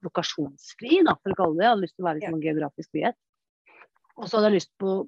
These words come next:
Speaker 1: på mer tidsfrihet, at jeg kunne bestemme mer i min egen dag. Jeg vil aldri igjen være på et morgenmøte og, og måtte ha lest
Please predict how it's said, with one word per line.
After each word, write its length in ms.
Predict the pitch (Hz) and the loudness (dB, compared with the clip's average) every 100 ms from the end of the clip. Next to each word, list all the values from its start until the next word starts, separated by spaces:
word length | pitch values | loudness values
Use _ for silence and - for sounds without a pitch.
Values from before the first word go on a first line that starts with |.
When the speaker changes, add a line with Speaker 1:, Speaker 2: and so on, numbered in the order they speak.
| - | -6
Speaker 1:
på 140 | 190 | -4
mer 320 | 185 170 156 160 | -2 0 0 -2
tidsfrihet, 760 | - 165 - - 165 170 233 226 | -4 -8 -8 -6 0 4 4 2
at 80 | |
jeg 100 | 190 | -4
kunne 220 | - 175 170 | -4 -4 -4
bestemme 460 | - 160 151 160 | -6 -8 -6 -4
mer 240 | 156 147 143 | -2 -2 -2
i 60 | 151 | -2
min 80 | 160 | 0
egen 220 | 156 151 | 0 2
dag. 140 | 180 | 2
Jeg 100 | 190 | 4
vil 140 | 175 175 | 2 2
aldri 380 | 226 175 160 175 | 0 0 0 0
igjen 220 | 170 202 | 0 -2
være 320 | 190 165 135 | 0 0 -2
på 80 | - | -10
et 80 | 156 | -14
morgenmøte 600 | 165 151 131 - - - | -10 -10 -10 -16 -14 -8
og, 80 | 147 - | -6 -4
og 80 | 170 | -4
måtte 220 | 165 - | -6 -4
ha 60 | 175 | -2
lest 320 | 165 156 - | 0 -2 -8